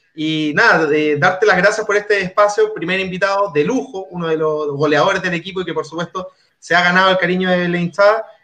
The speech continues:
¿Y pa-, qué mensaje le manda a la gente en este tiempo que a lo mejor le falta al Everton,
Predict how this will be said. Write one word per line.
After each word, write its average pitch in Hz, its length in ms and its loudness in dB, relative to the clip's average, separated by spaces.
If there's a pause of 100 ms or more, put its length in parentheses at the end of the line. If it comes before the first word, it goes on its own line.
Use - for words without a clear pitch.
(100)
¿Y 160 460 0
pa-, 165 160 0
qué 240 100 -2
mensaje 247 360 0
le 233 80 2
manda 240 280 2
a 233 40 4
la 220 100 0
gente 240 320 -6
en 226 60 -2
este 233 200 -8
tiempo 262 300 -4
que 196 240 -2
a 190 60 -2
lo 196 80 -4
mejor 220 340 -2 (420)
le - 140 0
falta 240 340 2
al 226 80 4
Everton, 240 480 0